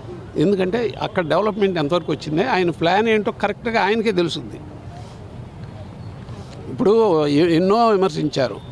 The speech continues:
వచ్చిన కొత్తలో ఈ కంప్యూటర్స్ వచ్చిన యుగంలో మా ఉద్యోగాలు పోతాయి, మమ్మల్ని పీకేస్తారు. ఎందుకంటే మేము కూడా గవర్నమెంట్ సర్వెంట్నే కాబట్టి ఒకప్పుడు మమ్మల్ని అనేవాళ్ళు, మేము మాట్లాడుతుంటే ఈ టెక్నాలజీని గురించి, ఈ సాఫ్ట్‌వేర్ని గురించి, అదేంది తయారు చేస్తారు?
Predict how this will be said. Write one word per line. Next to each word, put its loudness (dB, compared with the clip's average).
వచ్చిన 2
కొత్తలో 2
ఈ 0
కంప్యూటర్స్ 0
వచ్చిన 2
యుగంలో 4
మా 2
ఉద్యోగాలు 2
పోతాయి, 2
మమ్మల్ని 4
పీకేస్తారు. 2
ఎందుకంటే 4
మేము 2
కూడా 2
గవర్నమెంట్ 2
సర్వెంట్నే 2
కాబట్టి 0
ఒకప్పుడు 2
మమ్మల్ని 4
అనేవాళ్ళు, 4
మేము 6
మాట్లాడుతుంటే 2
ఈ 2
టెక్నాలజీని 2
గురించి, 2
ఈ 4
సాఫ్ట్‌వేర్ని 2
గురించి, 2
అదేంది 4
తయారు 2
చేస్తారు? 0